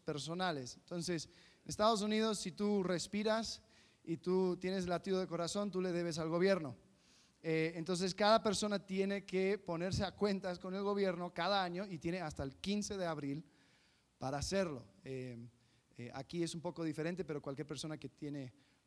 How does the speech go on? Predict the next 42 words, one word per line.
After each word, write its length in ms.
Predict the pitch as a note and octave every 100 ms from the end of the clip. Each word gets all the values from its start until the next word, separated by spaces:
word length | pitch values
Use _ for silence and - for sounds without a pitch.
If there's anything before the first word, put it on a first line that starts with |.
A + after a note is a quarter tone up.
| -
actividad 560 | C3 - C#3+ C#3+ D#3 D3+
empresarial 680 | - D3 - C#3+ D#3+ E3
sabrá 340 | D3 C3 C3+ C#3
lo 100 | C3
que 80 | C#3
estoy 220 | - C3+
diciendo. 500 | C3 - D3+ C3 A#2+
En 100 | C3
Estados 300 | - F#3+ F#3
Unidos 260 | F3+ F3+
es 120 | D3 F3+
una 140 | F3+
vez 160 | F3 D#3
al 120 | E3
año 320 | F3 F#3 F#3+
y, 280 | D3+ C#3+ C#3
y 100 | C#3+
es, 260 | D3 - - - -
es, 360 | - D3 - -
es 240 | D3+ D3 E3+
un, 320 | D#3 C3+ B2 - - -
es 140 | -
un 100 | F#3
llanto 300 | E3+ F3+ F#3+
y 60 | F3+
crujir 360 | D#3 C#3+ E3+
de 120 | D3+ C#3
dientes. 580 | D3 D3+ C#3 A#2 - - - - _
Eh, 380 | B2+ C#3+ C#3+ C#3 C3 C3 -
pero 360 | - G3+ G#3 G#3 - - - _ _ _ _ _ _ -
la 200 | E3+ F#3+
cosa 380 | B3 C4 B3 A3+
es 180 | A3 -
que 280 | A3 F#3+ -
muchas 400 | A#3+ - B3 G3
veces 640 | B3+ A3+ A3 A3 A3 - _ _ _ _ _ _ -
la 160 | G#3
gente 220 | A3 C#4 C#4
no 140 | C#4
se 140 | C#4+
da 140 | C#4+ C#4
cuenta 600 | A3 C4 D4+ G3+ F3+